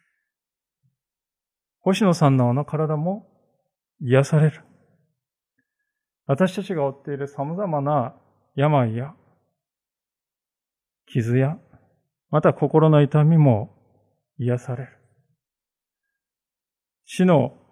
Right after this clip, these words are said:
恐怖は消え去り、神様の確かな守りの中で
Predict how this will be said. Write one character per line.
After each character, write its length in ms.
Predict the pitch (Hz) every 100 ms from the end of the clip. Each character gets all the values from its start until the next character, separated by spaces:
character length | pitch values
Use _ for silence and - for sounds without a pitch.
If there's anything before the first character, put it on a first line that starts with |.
| -
恐 240 | 170 151
怖 200 | - 127
は 240 | 143 110 - _ _ _
消 200 | - 131
え 40 |
去 180 | - 147
り、 100 | 135 _ _ _ _ _ _ _ _ _ _ _ _
神 180 | - 160
様 200 | 147 139
の 140 | 131 127
確 220 | 160 -
か 100 | 143
な 100 | 131
守 280 | 127 131 143
り 40 |
の 80 | 143
中 280 | 147 - 117
で 200 | 147